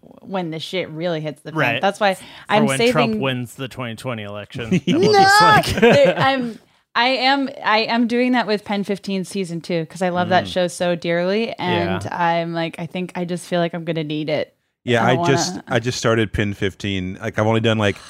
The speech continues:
Speaker 3: half of the first episode, but when, um, Maya Erskine does her, her, uh, Ace Ventura impression, like, I've
Speaker 1: <laughs>
Speaker 3: never laughed so hard and felt like such a, like,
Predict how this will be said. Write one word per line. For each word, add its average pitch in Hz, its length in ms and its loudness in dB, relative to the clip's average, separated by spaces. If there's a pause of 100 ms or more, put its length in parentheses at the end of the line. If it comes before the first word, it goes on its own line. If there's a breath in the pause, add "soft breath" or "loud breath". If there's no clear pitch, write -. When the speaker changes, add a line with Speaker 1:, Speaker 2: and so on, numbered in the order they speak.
(360 loud breath)
Speaker 3:
half 117 240 0
of 113 60 -12
the 110 80 -2
first 123 240 0
episode, 127 480 0
but 107 220 -2
when, 113 420 -2
um, 98 500 -2 (560 loud breath)
Maya 127 320 2
Erskine 120 440 -2
does 113 280 2
her, 110 360 2 (640)
her, 110 280 0
uh, 98 480 0
Ace 117 220 -2
Ventura 107 560 0
impression, 135 560 -2 (400 soft breath)
like, 113 140 0
I've 131 360 2
Speaker 1:
<laughs> 131 160 0
Speaker 3:
never 151 240 2
laughed 143 320 2
so 139 380 0
hard 123 320 4
and 117 160 0
felt 120 300 0
like 117 160 0
such 120 320 -2
a, 117 80 -2
like, 113 200 0